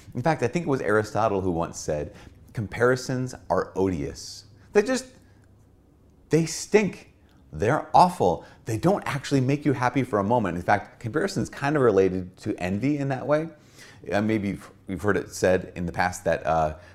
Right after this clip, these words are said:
um, all other sins we choose, they make us feel happy for at least a moment. Like, think about any sin that you and I might happen to choose. Every one of them makes us happy for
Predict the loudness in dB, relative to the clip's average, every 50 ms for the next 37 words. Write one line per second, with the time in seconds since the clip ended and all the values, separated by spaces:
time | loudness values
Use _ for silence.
0 | -16 -10 -8 -6 -4 -4 -6 -6 -8 -10 -12 -14 -16 -6 2 2 4 4 4 0
1 | -2 -4 2 2 4 4 4 -2 -2 -4 -6 -4 -4 -4 -4 -4 -6 -6 -6 -6
2 | -4 -4 -4 -6 -10 -16 -20 -20 -20 -20 -20 -20 -20 -18 -8 -2 -2 0 0 0
3 | -2 -2 -4 0 2 2 4 4 2 0 -2 -6 -2 -2 -2 -2 0 -2 -4 -4
4 | -4 -6 -4 -4 -2 -2 -2 -2 -2 -4 -6 -10 -18 -20 -20 -20 -20 -20 -16 -10
5 | -8 -6 -2 0 0 2 2 2 2 0 0 -2 -2 -4 -4 -6 -6 -6 -4 -4
6 | -4 -4 -4 -4 -4 -4 -4 -2 -2 -2 -2 -2 -4 -8 -14 -20 -18 -12 -8 -4
7 | -4 -4 -4 -4 -2 -4 -2 -2 -4 -8 -8 -8 -8 -6 -6 -4 -4 -6 -8 -12
8 | -20 -20 -20 -20 -20 -20 -20 -20 -20 -18 -8 -2 0 2 4 4 4 4 4 2
9 | 0 0 0 0 0 0 -2 -4 -6 -8 -8 -6 -4 -4 -4 -4 -6 -6 -4 -2
10 | -2 -2 -2